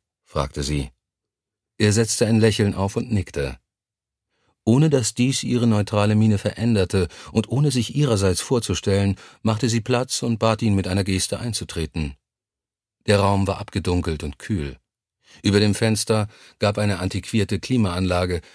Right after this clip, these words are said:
ein bedenklich metallisches Scharren von sich. „Just a second“, verlangte die Frau, die ihm lediglich bis zur Brust reichte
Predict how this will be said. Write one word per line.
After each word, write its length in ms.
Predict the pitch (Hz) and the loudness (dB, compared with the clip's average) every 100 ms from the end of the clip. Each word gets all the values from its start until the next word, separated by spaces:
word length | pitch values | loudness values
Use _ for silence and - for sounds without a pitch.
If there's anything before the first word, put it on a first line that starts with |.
| _ | _
ein 140 | 104 110 | -4 -2
bedenklich 560 | 110 113 123 123 120 | 0 0 0 -2 -4
metallisches 640 | 120 107 117 113 101 104 - | -2 -2 0 0 -2 -4 -6
Scharren 460 | - 131 113 82 | -6 -6 -4 -4
von 260 | - 92 90 | -4 -2 -2
sich. 360 | 82 80 - - _ _ _ _ _ _ _ _ _ _ _ _ _ _ _ 131 | -2 -6 -8 -14 _ _ _ _ _ _ _ _ _ _ _ _ _ _ _ -2
„Just 340 | 175 165 - | 0 0 0
a 80 | 165 | 0
second“, 680 | - 170 160 113 90 76 - _ _ _ _ | 0 -2 0 0 -2 -4 -14 _ _ _ _
verlangte 400 | - 80 80 82 | -8 -4 -4 -4
die 120 | 82 | -4
Frau, 380 | - 90 92 78 - _ _ - | -2 0 0 -2 -8 _ _ -2
die 60 | |
ihm 100 | 95 | 2
lediglich 420 | 101 113 107 113 104 | 4 4 4 0 -2
bis 180 | 123 - | -4 -2
zur 140 | 113 | -2
Brust 360 | 101 120 - 82 | -2 -4 -4 0
reichte 400 | 90 82 95 | 0 0 -2